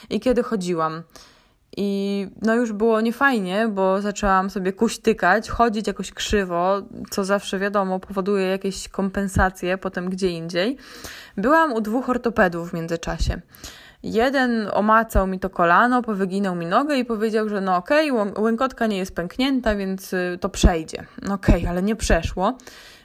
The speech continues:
więc tydzień później byłam u innego ortopedy. Zresztą, jeżeli dobrze pamiętam, to był doktor nauk medycznych.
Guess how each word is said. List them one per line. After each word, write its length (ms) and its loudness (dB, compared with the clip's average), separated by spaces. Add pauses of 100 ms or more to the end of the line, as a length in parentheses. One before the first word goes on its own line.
więc 360 -4
tydzień 340 0
później 500 -2
byłam 340 0
u 80 -2
innego 360 0
ortopedy. 640 -2 (680)
Zresztą, 400 0
jeżeli 340 2
dobrze 260 0
pamiętam, 460 0
to 100 -4
był 140 -2
doktor 420 0
nauk 320 0
medycznych. 640 -4